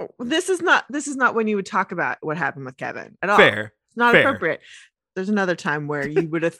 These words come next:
Speaker 1: you would have think there would have been a knowing glance or a show of the awkwardness of,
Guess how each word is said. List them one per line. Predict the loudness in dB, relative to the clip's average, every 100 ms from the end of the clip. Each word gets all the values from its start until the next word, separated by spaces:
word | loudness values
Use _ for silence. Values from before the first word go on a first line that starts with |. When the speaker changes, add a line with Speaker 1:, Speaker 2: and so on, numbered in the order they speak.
| -2
Speaker 1:
you | 2
would | 4
have | 4 2
think | -2 -2 -2
there | 0 0
would | 2
have | 0
been | 2
a | 0
knowing | 2 4 4 6 4 2 -2
glance | -2 -2 0 0 -2 -8 -20 -20 -20 -20 -8
or | 2 4 4
a | 2
show | 2 2 4 6 6 6
of | 2 0
the | -2 2
awkwardness | 2 2 -4 -6 -10 -10 -8 -8 -4
of, | -6